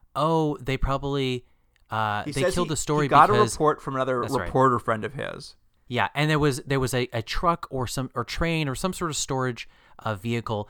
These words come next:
Speaker 1: that had, like, circus animals or large animals
Speaker 2: Jungle
Speaker 1: anyways.
Speaker 2: animals, I believe he said.
Speaker 1: Yeah, and it, and the car broke down and they escaped. And so that answers what has been happening, because clearly some gorillas or a chimpanzee or something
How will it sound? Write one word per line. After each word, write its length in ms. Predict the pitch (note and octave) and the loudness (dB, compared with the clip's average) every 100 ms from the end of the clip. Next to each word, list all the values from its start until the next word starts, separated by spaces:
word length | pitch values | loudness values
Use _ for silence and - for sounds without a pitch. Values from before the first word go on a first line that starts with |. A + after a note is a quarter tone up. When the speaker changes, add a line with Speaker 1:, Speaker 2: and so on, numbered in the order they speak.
| - - | -12 -6
Speaker 1:
that 140 | A2 | -4
had, 480 | - A2+ A2 A2 A2 | 2 4 4 2 -4
like, 200 | A#2+ A2+ | -8 -8
circus 400 | - - E3 C3 | -6 -6 -4 -4
animals 500 | - G#2+ G2 F#2 F#2 | -4 -4 -4 -4 -8
or 220 | - A2 G#2 | -6 -6 -6
large 380 | A#2+ C#3 C#3 B2+ | -2 0 0 0
animals 400 | A#2+ G#2+ G2+ F#2+ - | -4 -2 -4 -6 0
Speaker 2:
Jungle 280 | E3 D#3+ | 2 2
Speaker 1:
anyways. 160 | A#2+ A2 | 2 0
Speaker 2:
animals, 260 | G#2+ G#2 G2+ | 0 -4 -6
I 40 | |
believe 180 | G2+ G#2 | -6 -8
he 60 | G2 | -8
said. 320 | - - - - | -10 -12 -14 -20
Speaker 1:
Yeah, 400 | G2 D3 A#2 - | -10 -4 -4 -2
and 160 | C3 | -2
it, 80 | C3 C3+ | -2 -2
and 280 | C3 A#2+ - | -2 -4 -4
the 100 | B2 | -4
car 220 | - B2 | 0 0
broke 240 | C3 A#2 A2+ | 2 0 2
down 180 | G#2 | 0
and 80 | G#2 | 0
they 100 | G2 | -2
escaped. 560 | F#2+ - - F#2 D#2 - - - | -2 -4 -4 -4 -6 -16 -18 -12
And 180 | A2+ A2 | -8 -6
so 300 | - G#2+ G2 - - G#2+ | -2 -2 -4 -14 -20 -2
that 300 | A2+ A#2+ - | 2 2 2
answers 600 | A#2+ A2+ A#2 G#2+ G2+ - - | -4 -2 -2 -2 -4 -8 -8
what 180 | A2+ A2+ | 0 0
has 100 | F2+ | 0
been 120 | G#2 | -4
happening, 560 | D3+ F3 D3+ B2 A2 A2 - - | 0 0 0 -4 -4 -6 -12 -8
because 540 | A#2 A2+ G#2+ G2+ - - - | -6 -2 -2 -2 -8 -16 -18
clearly 340 | - C3+ B2 A2 | -6 -4 -2 -4
some 200 | A2+ G#2 | -6 -6
gorillas 640 | G#2 G#2+ F#2 F#2+ F2+ - | -4 -2 0 -2 -2 -6
or 240 | G#2+ G2 F2 | -6 -4 -4
a 20 | |
chimpanzee 560 | - A2 G2 F#2 G2 F2 | -4 -8 -6 -6 -6 -8
or 40 | |
something 320 | - G2+ G2 | -8 -6 -6